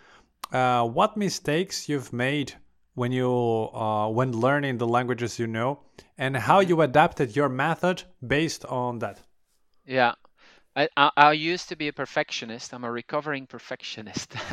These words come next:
Speaker 1: <laughs>
Speaker 2: Um, so I wanted to be everything so, to perfect.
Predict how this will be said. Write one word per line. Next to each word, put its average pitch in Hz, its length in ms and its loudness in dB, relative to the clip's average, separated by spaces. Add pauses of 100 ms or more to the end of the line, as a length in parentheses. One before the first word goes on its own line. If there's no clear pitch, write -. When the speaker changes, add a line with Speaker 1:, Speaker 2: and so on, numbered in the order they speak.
(220)
Speaker 1:
<laughs> 131 600 -8
Speaker 2:
Um, 135 600 8 (200)
so - 280 -2
I 143 120 6
wanted 175 340 2
to 160 100 -8
be 151 160 -4
everything 160 560 0
so, 143 360 -6
to 143 200 -10 (200)
perfect. - 880 -2